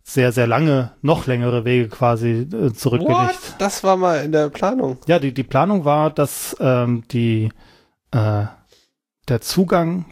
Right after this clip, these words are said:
Speaker 1: zur, zu Saal eins in der Halle eins
Speaker 2: Ja.
Speaker 1: stattfindet über den, wenn du auf die Richtung Glaswurst guckst,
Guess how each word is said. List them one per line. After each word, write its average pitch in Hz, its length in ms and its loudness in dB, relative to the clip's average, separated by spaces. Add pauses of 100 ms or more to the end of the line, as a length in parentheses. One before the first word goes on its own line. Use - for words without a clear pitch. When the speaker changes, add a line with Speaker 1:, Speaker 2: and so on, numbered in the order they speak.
(160)
Speaker 1:
zur, 123 680 0 (960)
zu - 180 0
Saal 127 300 2
eins 123 680 -2
in 127 80 0
der 113 160 0
Halle 139 180 2
eins 107 360 -6
Speaker 2:
Ja. 139 300 -2 (300)
Speaker 1:
stattfindet 160 680 0
über 135 280 2
den, 123 440 0 (360)
wenn 123 140 2
du 135 60 0
auf 131 160 0
die 117 340 0 (300)
Richtung 131 260 0
Glaswurst 143 500 0
guckst, - 520 -6